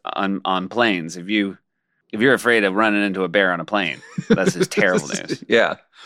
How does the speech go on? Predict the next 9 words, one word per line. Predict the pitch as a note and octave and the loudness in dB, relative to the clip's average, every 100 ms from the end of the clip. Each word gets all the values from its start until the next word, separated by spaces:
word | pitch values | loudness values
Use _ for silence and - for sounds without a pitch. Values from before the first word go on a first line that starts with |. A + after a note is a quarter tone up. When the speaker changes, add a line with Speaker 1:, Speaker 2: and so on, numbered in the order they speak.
| - - - | -18 -16 0
Speaker 2:
Also, | C#3 F3+ - C3+ G2 F#2+ - - - - | 4 4 4 4 2 -2 -14 -20 -20 -4
when | G#2 A2+ A2+ | 4 4 6
that | A2+ A2 - _ _ _ _ | 4 0 -4 _ _ _ _
mace | A2 G#2 G#2+ - | 2 4 4 2
got | G#2+ F#2 | 2 2
sprayed | - G#2+ F#2+ F#2 F2+ F2 - G2 | 0 2 4 4 2 -2 -8 -2
in | F#2+ | 2
my | F#2 | 2
homeroom, | F#2+ G#2+ A2 G2+ F2+ E2 E2 | 2 4 4 2 0 -4 -8